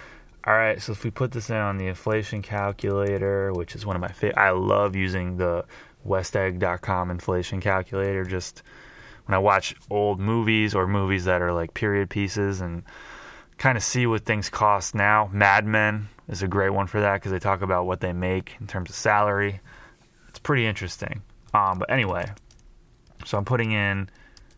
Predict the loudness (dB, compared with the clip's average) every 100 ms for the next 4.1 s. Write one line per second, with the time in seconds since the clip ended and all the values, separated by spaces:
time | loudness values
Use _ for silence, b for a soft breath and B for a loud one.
0 | -16 -4 0 0 2 4 4 4 2 2
1 | 2 0 -2 -4 -6 -6 -6 -8 -6 -8
2 | -8 -12 -8 -2 2 2 2 2 0 -4
3 | -14 -20 -20 -20 -14 -4 0 4 4 4